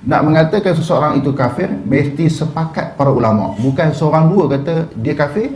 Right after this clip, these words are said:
lalu dikafirkan. Macam kita sebutkan tadi, ada pandangan ulama' mengatakan barang siapa yang tidak berhukum dengan hukum Allah, maka dia kafir, kan? Dia tak buat hukum Allah Ta'ala, dia kafir, kan? Majoriti ulama' kata tak kafir.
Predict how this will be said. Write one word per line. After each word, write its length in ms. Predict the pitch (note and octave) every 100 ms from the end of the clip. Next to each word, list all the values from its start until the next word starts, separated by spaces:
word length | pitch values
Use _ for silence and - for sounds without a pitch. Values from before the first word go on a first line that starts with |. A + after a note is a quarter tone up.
| -
lalu 320 | D3+ F#3 F#3+
dikafirkan. 480 | F3+ C3+ G#2+ F2+ D#2+ - - - - C3+
Macam 160 | D#3+
kita 160 | D3+ D3+
sebutkan 400 | D3+ C#3+ A2+ B2+
tadi, 240 | C#3 F#3
ada 160 | C3+ C#3
pandangan 400 | C3+ C3+ C#3 B2
ulama' 560 | A2+ A2+ F3+ G3+ - - - - - _ _ _ _ _ - B2
mengatakan 680 | D3+ C3+ G#2 A2+ F3 F#3
barang 240 | C#3+ C#3+ C#3
siapa 320 | B2 - D#3
yang 160 | C#3+
tidak 240 | C3+ B2+ A2
berhukum 400 | A2 C3 F3 D#3+
dengan 160 | C#3
hukum 240 | B2+ A#2 G#2
Allah, 560 | G2 F#2+ E3 G3+ - - -
maka 180 | A2 D#3
dia 160 | D#3
kafir, 240 | E3 F3+ G3
kan? 320 | G#3 F2+ - - - -
Dia 160 | C3 C3+
tak 140 | D#3+
buat 100 | F3+ G3
hukum 220 | G#3+ G#3
Allah 180 | G3 G#3
Ta'ala, 160 | G#3+
dia 160 | D4+ F#4
kafir, 240 | C4+ B3+
kan? 120 | C4 - - - - - - -
Majoriti 400 | - B2+ C3 B2
ulama' 320 | A2 B2 D#3+ F3
kata 160 | F3+
tak 100 | C3+ D3
kafir. 400 | - C4+ C#3